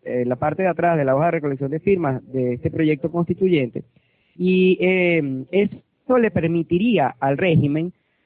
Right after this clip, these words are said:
que, por ejemplo, repita lo mismo que hizo en el dos mil diez, para los que tienen, mm, memoria de lo que ocurrió en el dos mil diez, que con menos votos tuvieron más representantes en la Asamblea Nacional. Pero si se van un poco más atrás a lo que ocurrió en efecto en el año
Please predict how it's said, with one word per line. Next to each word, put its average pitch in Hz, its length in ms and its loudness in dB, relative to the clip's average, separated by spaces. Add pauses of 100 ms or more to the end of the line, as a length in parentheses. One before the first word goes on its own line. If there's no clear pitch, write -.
que, 185 300 0
por 175 140 0
ejemplo, 170 540 2
repita 208 500 -2
lo 220 160 2
mismo 190 300 0
que 190 100 2
hizo 190 200 2
en 208 40 0
el 196 80 0
dos 165 140 2
mil 175 180 0
diez, 170 320 2 (220)
para 131 180 0
los 127 80 -4
que 135 100 -12
tienen, 151 480 -4
mm, - 60 -14
memoria 139 760 -2
de 139 160 2
lo 123 220 -4
que 117 100 -10
ocurrió 123 300 -4
en 139 60 -2
el 160 80 -2
dos 151 100 -2
mil 160 160 -4
diez, 165 160 0
que 165 100 -8
con 156 240 -2
menos 202 380 0
votos 185 480 0
tuvieron 160 480 -2
más 180 220 0
representantes 147 800 -4
en 156 80 -4
la 147 60 0
Asamblea 123 300 -4
Nacional. 156 520 -2 (840)
Pero 190 280 2
si 175 200 -10
se 165 140 0
van 180 160 2
un 233 100 0
poco 240 180 2
más 233 180 2
atrás 220 280 2
a 185 40 2
lo 156 120 2
que 143 80 -2
ocurrió 156 380 0
en 202 80 0
efecto 185 400 -2
en 139 80 -4
el 135 100 0
año 165 360 0